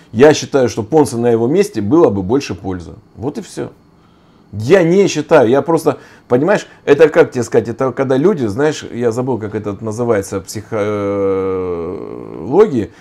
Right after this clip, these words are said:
этот эффект, когда ты желаемое выдаёшь за действительное. То есть, когда команда и так, и без него играла бы лучше, и она вся лучше играет, но у тебя это точечно связано с тем, что появился он.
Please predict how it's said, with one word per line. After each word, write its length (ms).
этот 340
эффект, 460
когда 480
ты 100
желаемое 580
выдаёшь 460
за 120
действительное. 720
То 100
есть, 100
когда 320
команда 380
и 180
так, 300
и 60
без 220
него 460
играла 440
бы 160
лучше, 460
и 120
она 240
вся 260
лучше 840
играет, 440
но 280
у 100
тебя 440
это 240
точечно 540
связано 440
с 60
тем, 160
что 180
появился 540
он. 360